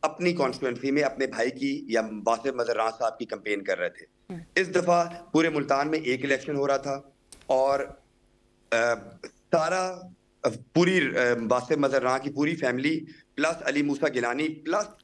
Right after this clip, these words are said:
Speaker 1: हमारा जो वहाँ पे लोकल, अ, ग्रुप है, अ, ओ, अ, कादरपुर रामा का, वो सब लोग इन्वॉल्व थे, एक कॉन्स्टिट्यूएंसी में लगे हुए थे। ये, अ, इनका दूसरा इलेक्शन था,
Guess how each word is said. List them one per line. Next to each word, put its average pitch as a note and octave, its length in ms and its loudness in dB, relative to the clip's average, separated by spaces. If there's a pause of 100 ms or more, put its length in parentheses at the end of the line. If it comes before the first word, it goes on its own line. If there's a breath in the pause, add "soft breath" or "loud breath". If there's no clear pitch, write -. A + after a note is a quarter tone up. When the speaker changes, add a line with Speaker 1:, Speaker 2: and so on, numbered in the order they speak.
(280 soft breath)
Speaker 1:
हमारा C#3+ 260 0
जो D3 140 -2
वहाँ C3+ 160 0
पे C#3+ 120 -2
लोकल, B2+ 340 0
अ, - 520 -10
ग्रुप D3+ 320 0
है, C#3+ 140 4 (340 loud breath)
अ, A2+ 360 4
ओ, A2+ 200 4
अ, A2+ 280 -4
कादरपुर A#2+ 520 0
रामा A#2+ 240 2
का, D3 140 -2
वो C#3+ 140 -2
सब F#3+ 420 -2
लोग F#3+ 200 2
इन्वॉल्व B2 400 0
थे, B2+ 180 -8 (440)
एक F3+ 240 2
कॉन्स्टिट्यूएंसी A#2 560 0
में G#2+ 100 0
लगे F#2+ 200 0
हुए F#2+ 140 2
थे। A#2+ 180 2 (300 loud breath)
ये, D3 180 2 (280)
अ, A#2+ 440 0
इनका C3 220 -2
दूसरा C3 320 -4
इलेक्शन C3+ 400 -4
था, C#3 160 -2